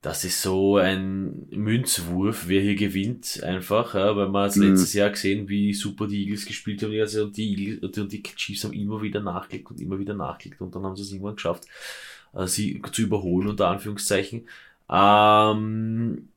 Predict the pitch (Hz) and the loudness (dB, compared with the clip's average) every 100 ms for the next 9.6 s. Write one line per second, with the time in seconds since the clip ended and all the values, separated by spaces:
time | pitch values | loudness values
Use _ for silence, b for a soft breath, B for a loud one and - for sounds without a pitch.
0 | _ _ - - - - - 120 - 135 | _ _ -12 -12 -14 -8 -2 -2 0 0
1 | 117 143 156 147 - 147 170 - 120 131 | 4 6 6 4 2 4 4 4 4 2
2 | 123 127 147 131 123 117 104 107 127 139 | 2 0 0 0 0 2 2 2 0 0
3 | - 165 175 B B B - 104 107 131 | 0 0 -2 B B B -2 -2 0 0
4 | 135 - - 98 107 101 110 113 107 - | 0 -4 -4 -4 -2 -4 -2 0 0 -2
5 | 104 110 117 - - 101 - 101 - 110 | -2 -2 -4 -8 -8 -6 0 0 0 -2
6 | 104 101 98 87 85 90 87 90 82 73 | 0 0 -2 -2 -2 -2 -4 -4 -4 -6
7 | - 78 73 71 67 - - - - - | -6 -10 -10 -10 -10 -10 -12 -14 -14 -4
8 | 92 104 117 135 123 90 98 101 - - | -2 2 4 6 6 4 2 0 -4 -4
9 | - - 98 95 - - | -6 -4 -4 -4 -12 -18